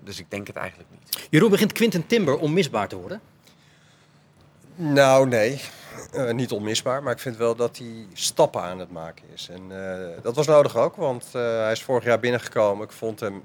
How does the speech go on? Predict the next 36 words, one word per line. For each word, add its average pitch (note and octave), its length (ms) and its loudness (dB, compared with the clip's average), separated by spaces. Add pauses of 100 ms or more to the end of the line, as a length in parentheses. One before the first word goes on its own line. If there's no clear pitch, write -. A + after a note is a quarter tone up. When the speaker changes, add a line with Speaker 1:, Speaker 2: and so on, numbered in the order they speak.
(140)
Speaker 3:
geen A#2+ 260 0
dissonant, A2 680 -4
maar G2+ 400 0 (360)
niet G#2 160 -16
een A2+ 160 -4
van A#2+ 100 -12
de A2 60 -14
bepalende A2 640 0
spelers F#2 420 -6
binnen F#2 220 -10
Feyenoord. F#2+ 600 -8 (640)
Ehm, G2 360 -8 (600)
wat B2+ 160 0
ik C3+ 80 -4 (680)
eigenlijk, - 540 -12 (120)
eh, G#2+ 280 -10
jammer C3 220 -4
vind A2+ 200 -10
in G#2+ 80 -8
zijn G2 140 -8
spel B2+ 280 -8
is A#2+ 80 -8
dat A#2 160 -10
hij A2 100 -12
zo A2 100 -10
vaak A#2 260 -4
op G2+ 80 -14
zoek - 180 -16
gaat A2+ 200 -4
naar G#2 180 -2
de, G2 280 -6
de, F#2+ 200 -12
de F#2+ 240 -12 (160)
moeilijke B2 400 -4
paas, E2+ 560 -6 (240)
terwijl F#2+ 380 -2